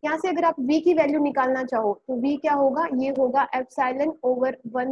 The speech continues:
plus small r over R, ठीक है, ये वैल्यू होगी किसकी, टर्मिनल पोटेंशियल डिफरेंस की। तो यहाँ से ये देखिए, अगर आप क्या करते हो,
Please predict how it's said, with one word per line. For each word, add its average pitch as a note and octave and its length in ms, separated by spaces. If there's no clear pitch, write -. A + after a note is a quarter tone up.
plus B3 400
small A#3+ 400
r A#3 160
over A#3 200
R, G3+ 80
ठीक D#4+ 120
है, F4+ 80
ये C#4+ 140
वैल्यू B3 340
होगी B3 280
किसकी, C4 400
टर्मिनल C4+ 420
पोटेंशियल B3 440
डिफरेंस A3+ 480
की। - 120
तो - 1500
यहाँ D4 180
से E4 140
ये D#4+ 100
देखिए, C#4+ 400
अगर D#4+ 260
आप D#4+ 220
क्या D4+ 160
करते C4+ 300
हो, C#4 260